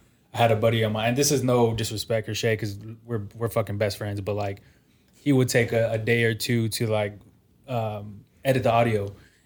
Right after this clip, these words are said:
And, uh, at that point, I was just like, "Damn, let me, let me see, like, what exactly I gotta do. Let me just Google YouTube, what ex-,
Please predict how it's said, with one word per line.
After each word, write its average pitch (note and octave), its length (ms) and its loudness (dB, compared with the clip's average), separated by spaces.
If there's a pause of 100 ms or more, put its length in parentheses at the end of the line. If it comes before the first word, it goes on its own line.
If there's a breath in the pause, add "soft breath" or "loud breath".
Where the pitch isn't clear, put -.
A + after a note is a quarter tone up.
(120)
And, A2 640 0 (480)
uh, G#2+ 420 -4 (580)
at B2 100 -4
that B2+ 200 4
point, A#2+ 340 0
I A2+ 100 0
was A2 100 0
just G#2+ 160 -4
like, G2 140 -8
"Damn, A#2+ 180 -4
let A#2+ 100 0
me, E3 120 -2
let C3+ 140 0
me D#3 80 -4
see, C3+ 360 -2 (240)
like, G#2+ 180 -4
what B2+ 120 4
exactly B2 380 4
I A#2 60 6
gotta A#2 180 4
do. A#2 200 2
Let A#2 120 2
me A#2+ 60 0
just A2 200 -2 (260)
Google B2 280 4
YouTube, A#2+ 580 0 (340 soft breath)
what A#2+ 120 -2
ex-, A2 140 -4